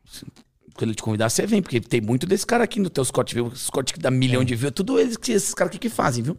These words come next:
Speaker 2: É, mano.
Speaker 1: E ele virou um cara, assim, ele já
Speaker 2: Com
Speaker 1: era,
Speaker 2: certe-, é.
Speaker 1: já era isso, mas os cortes dão a oportunidade, porque às vezes eu brinco assim, cara, com pod-, por
Speaker 2: Interessante.
Speaker 1: exemplo, mesmo eu fazendo podcast, às vezes eu olho um podcast meu, tá lá duas horas e vinte. Cara, te ju-, Du,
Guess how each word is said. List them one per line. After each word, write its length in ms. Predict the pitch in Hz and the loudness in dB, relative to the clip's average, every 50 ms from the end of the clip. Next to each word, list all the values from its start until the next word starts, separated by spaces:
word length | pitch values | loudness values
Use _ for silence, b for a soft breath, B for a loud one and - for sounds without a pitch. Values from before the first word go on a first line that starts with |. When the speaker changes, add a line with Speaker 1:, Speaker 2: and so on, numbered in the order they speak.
| - - | -8 -8
Speaker 2:
É, 140 | 113 110 107 | -6 -6 -4
mano. 220 | 104 98 92 92 98 - _ - | -4 -6 -8 -10 -12 -18 _ -6
Speaker 1:
E 100 | 120 139 | -2 -2
ele 120 | 139 135 | -2 0
virou 320 | 135 135 170 180 175 180 190 | 0 0 2 4 4 4 4
um 60 | 196 | 2
cara, 560 | 185 - 185 175 175 165 180 185 - - - - | 2 2 2 2 2 2 2 0 0 0 -2 0
assim, 280 | - 147 160 - 135 - _ - | 0 -2 -2 -2 -6 -14 _ -12
ele 260 | 101 92 90 90 - - - - - - - | -10 -10 -10 -10 -10 -8 -8 -8 -8 -8 -6
já 160 | 98 110 - | -4 0 0
Speaker 2:
Com 60 | 170 | 0
Speaker 1:
era, 60 | 170 | 2
Speaker 2:
certe-, 240 | - 208 - - - - | 2 0 0 -2 -4 -2
é. 100 | 165 - | 0 2
Speaker 1:
já 120 | - 120 | 4 6
era 340 | 123 135 151 165 151 131 117 | 6 6 6 6 4 2 0
isso, 260 | 110 104 - - - B B B B B B | 0 -2 -4 -4 -6 B B B B B B
mas 240 | - 104 113 113 - - | -6 -6 -6 -6 -6 -6
os 140 | 123 - - | -6 -6 -6
cortes 320 | - 127 - - - - | -4 -6 -6 -4 -4 -4
dão 180 | 170 160 156 170 | 0 0 0 0
a 40 | |
oportunidade, 440 | 175 156 170 180 - 208 208 196 151 | -2 -4 -4 -8 -6 -6 -6 -6 -8
porque 300 | 127 - 127 - 139 127 B B B B B B B | -8 -8 -6 -4 -4 -4 B B B B B B B
às 180 | - 117 117 | -2 -2 -2
vezes 140 | 127 - - | 0 0 0
eu 60 | 143 | 0
brinco 360 | 135 127 127 135 123 - - | 0 0 -2 -2 -2 -2 -4
assim, 200 | 113 - - 101 | -6 -6 -6 -8
cara, 240 | 95 - 92 92 - _ _ _ _ _ _ _ _ - | -8 -8 -10 -12 -14 _ _ _ _ _ _ _ _ -6
com 120 | - 135 127 | -4 -4 0
pod-, 160 | 127 123 110 | 0 0 0
por 140 | - - 127 | 0 -2 -2
Speaker 2:
Interessante. 160 | 120 - - - | -2 -4 -4 -4
Speaker 1:
exemplo, 40 | 127 147 170 | 0 2 2
mesmo 160 | 208 196 180 | 4 4 2
eu 80 | 156 | 2
fazendo 320 | 147 - 139 123 131 123 117 | 2 2 2 2 2 2 0
podcast, 640 | - - 104 - - - 123 131 135 - - - 120 - _ _ _ _ _ _ - - _ _ _ - - - | -2 -4 -4 -4 -2 -2 -2 -2 -2 -2 -4 -8 -10 -12 _ _ _ _ _ _ -20 -20 _ _ _ -18 -16 -10
às 120 | - 101 90 | -8 -6 -2
vezes 120 | 117 123 | 0 2
eu 80 | 135 110 | 2 2
olho 160 | 110 113 104 | 2 -2 -2
um 20 | |
podcast 480 | 95 98 92 - - - 92 90 - 90 | -4 -6 -6 -6 -6 -6 -6 -6 -6 -6
meu, 180 | 87 104 104 95 | -6 -6 -6 -6
tá 100 | - 82 | -6 -8
lá 100 | 82 82 | -8 -8
duas 360 | 78 82 107 101 104 98 95 | -10 -8 -8 -6 -6 -6 -4
horas 200 | 117 117 127 123 | -4 -4 -4 -4
e 60 | 127 104 | -6 -8
vinte. 460 | 87 - 69 - - - - - _ _ _ _ _ _ _ _ _ _ _ | -10 -14 -16 -14 -14 -14 -14 -14 _ _ _ _ _ _ _ _ _ _ _
Cara, 240 | - - 92 80 82 | -10 -10 -10 -10 -10
te 160 | - - 107 107 | -12 -12 -12 -12
ju-, 180 | 95 - 69 - | -12 -14 -16 -12
Du, 240 | - - 123 104 | -6 -4 -4 -4